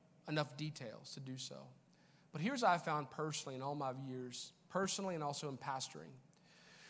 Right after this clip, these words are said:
Usually those who offend us the most are usually those closest to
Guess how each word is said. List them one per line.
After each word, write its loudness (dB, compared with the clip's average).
Usually 6
those 8
who 4
offend 4
us 4
the -2
most 2
are 6
usually 4
those 2
closest -4
to -8